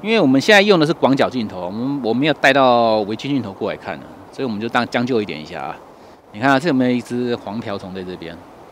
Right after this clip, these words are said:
给你比一下，这瓢-，这种黄瓢虫的体积都不大，小小的。它呢，你看它在这个白粉菌的上面呢，在干嘛？啊，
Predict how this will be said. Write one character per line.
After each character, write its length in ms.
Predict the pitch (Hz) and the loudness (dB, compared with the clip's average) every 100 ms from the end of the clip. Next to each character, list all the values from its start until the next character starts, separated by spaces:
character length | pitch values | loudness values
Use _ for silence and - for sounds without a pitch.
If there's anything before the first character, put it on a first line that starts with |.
| - - - - - 101 - - - - | -20 -20 -20 -20 -20 -20 -20 -20 -20 -10
给 100 | 127 | -4
你 100 | 123 | -4
比 160 | 107 | -6
一 80 | 90 | -6
下， 120 | 107 | -4
这 100 | 110 185 | -4 -4
瓢-， 240 | - 151 | 0 0
这 120 | 143 226 | 2 2
种 160 | 156 | 2
黄 160 | 120 131 | 2 0
瓢 160 | 139 | 2
虫 220 | 135 117 117 | 0 0 -4
的 160 | 117 | -6
体 140 | 113 104 | -8 -14
积 140 | 127 | -6
都 100 | 143 | -2
不 140 | 139 - | -2 4
大， 200 | 127 98 - - | 4 4 -4 -16
小 120 | 131 | -8
小 200 | 123 78 | -6 -6
的。 100 | 65 - - - - - - - - | -8 -18 -20 -20 -20 -20 -20 -20 0
它 120 | 202 | 4
呢， 280 | 233 190 185 | 6 6 4
你 120 | 160 | 0
看 100 | 139 | 0
它 120 | 156 156 | 0 2
在 120 | 165 | 2
这 120 | 160 | 2
个 80 | 151 | 2
白 180 | 123 139 | 2 2
粉 180 | 123 104 | 0 -4
菌 160 | 135 | -4
的 80 | 113 | -4
上 200 | - 117 | -2 -4
面 160 | 110 98 | -4 -6
呢， 80 | 90 | -6
在 80 | |
干 140 | 98 90 | -8 -8
嘛？ 140 | 78 - - - - - - - - | -10 -16 -20 -20 -20 -20 -20 -20 -20
啊， 140 | 80 | -18